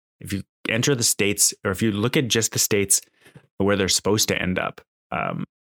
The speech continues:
immediately, right off the bat, the first thing that flipped was Florida, and it, where it seemed like Biden had a decent lead there, and it's, he just didn't, he just didn't at all. Um, it's, once you enter that into the map, it completely flips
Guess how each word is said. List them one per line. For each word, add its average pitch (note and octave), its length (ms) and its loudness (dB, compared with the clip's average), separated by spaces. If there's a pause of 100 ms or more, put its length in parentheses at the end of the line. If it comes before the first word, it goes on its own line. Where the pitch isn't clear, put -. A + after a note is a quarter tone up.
immediately, G#2+ 920 0
right G#2+ 280 0
off G#2+ 180 -2
the F#2+ 80 0
bat, F#2 340 -2
the A2+ 60 -4
first G#2+ 300 -2
thing G2+ 180 0
that G2 120 -4
flipped - 340 -2
was F2 200 -2
Florida, F#2+ 520 0
and F#2 140 -2
it, - 120 -6 (480)
where F2+ 140 -2
it - 200 -8
seemed G#2 340 2
like F#2 200 -2
Biden F#2 260 -2
had E2+ 140 -2
a E2+ 60 -8 (300)
decent F2+ 340 0
lead F#2 180 0
there, E2+ 160 -2
and F2+ 140 -2
it's, E2 140 -8
he F2 140 -6
just E2+ 200 -2
didn't, F2 320 -4
he G2+ 120 -6
just F#2+ 180 -2
didn't F#2+ 220 0
at E2+ 80 0
all. E2+ 300 -2 (260)
Um, F2+ 460 0 (300)
it's, - 520 0 (600)
once A#2 320 0
you C#3 80 4
enter A2 260 0
that G2 200 0
into G2+ 200 -2
the G2+ 80 0
map, G2 260 -2
it F#2 100 -2
completely A#2+ 440 -2
flips - 500 -2